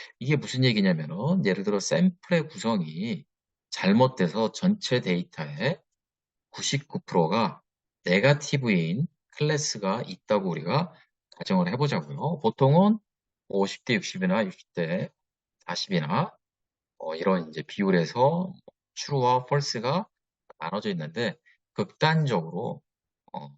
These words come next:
네거티브인 샘플이 많은 거죠. 포지티브는 일 프로밖에 안 되고, 어,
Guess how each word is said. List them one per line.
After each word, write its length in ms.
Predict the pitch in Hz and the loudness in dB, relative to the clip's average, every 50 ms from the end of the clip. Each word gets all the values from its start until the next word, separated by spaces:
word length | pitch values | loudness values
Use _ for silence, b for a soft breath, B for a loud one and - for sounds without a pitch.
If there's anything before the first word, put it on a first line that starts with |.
| _ - | _ -2
네거티브인 760 | 87 98 120 147 147 - - 147 131 117 101 87 82 82 87 | 0 2 2 2 2 2 0 0 2 2 2 0 0 0 -2
샘플이 560 | - 147 151 147 147 - - 90 85 95 - | -2 -2 -2 -2 -4 -6 -4 -4 -2 -2 -2
많은 360 | - 151 160 175 127 135 135 | -2 -2 0 2 4 4 4
거죠. 300 | 113 92 - - 78 147 - _ _ _ _ _ _ _ _ - | 4 2 0 -2 -8 -12 -16 _ _ _ _ _ _ _ _ -6
포지티브는 600 | 147 160 156 156 - 175 - 107 107 127 139 127 | -4 -4 -4 -4 -4 -2 0 0 2 2 4 2
일 140 | 95 90 90 | 2 0 -2
프로밖에 420 | - - 107 95 87 - - 113 | -4 -4 -4 -4 -4 -6 -6 -4
안 140 | 107 85 73 | -4 -4 -6
되고, 460 | 67 - - - - 117 95 71 - _ _ _ _ _ _ _ _ _ _ _ _ _ _ _ _ _ _ - - | -8 -12 -10 -6 -4 -4 -4 -4 -8 _ _ _ _ _ _ _ _ _ _ _ _ _ _ _ _ _ _ -20 -16
어, 100 | - | -16